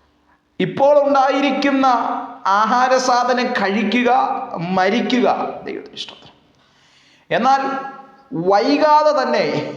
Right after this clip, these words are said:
സമയം ഒട്ടും വൈകാതെ തന്നെ ദൈവത്തിൻ്റെ നിയോഗം,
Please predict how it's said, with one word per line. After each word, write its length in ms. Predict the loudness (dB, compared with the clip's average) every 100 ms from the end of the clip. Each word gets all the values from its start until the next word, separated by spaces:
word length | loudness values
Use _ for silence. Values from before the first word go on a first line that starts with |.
| -16 -20 -20 -10 -4
സമയം 400 | -2 0 2 2 2
ഒട്ടും 360 | 0 0 0 2
വൈകാതെ 420 | 0 2 2 2 0
തന്നെ 180 | 0 -2 -6 -12 -18 -18 -6 0
ദൈവത്തിൻ്റെ 760 | 2 4 2 2 2 0 2 0 2 2
നിയോഗം, 500 | 4 4 2 2 0